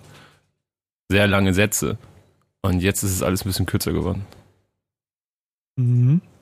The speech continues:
Speaker 1: Und
Speaker 2: Und
Speaker 1: ich habe auch gelesen in meinem, äh, Interview zwischen ihm und, äh, Davide Botto, das ist die,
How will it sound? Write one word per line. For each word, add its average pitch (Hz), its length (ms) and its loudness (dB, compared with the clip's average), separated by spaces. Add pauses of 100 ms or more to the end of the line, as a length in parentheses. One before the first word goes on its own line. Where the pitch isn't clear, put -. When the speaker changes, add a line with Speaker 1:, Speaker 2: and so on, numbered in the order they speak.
(140)
Speaker 1:
Und 110 100 4
Speaker 2:
Und 127 160 4
Speaker 1:
ich 120 120 0
habe 107 100 2
auch 101 80 0
gelesen 107 340 4
in 98 120 2
meinem, 98 280 4
äh, 92 380 2 (460)
Interview 110 540 4 (320)
zwischen - 320 -4
ihm 101 220 4
und, 95 260 2
äh, 92 280 2
Davide 95 480 2
Botto, 101 800 0 (760)
das - 140 -4
ist - 220 -2
die, 101 340 4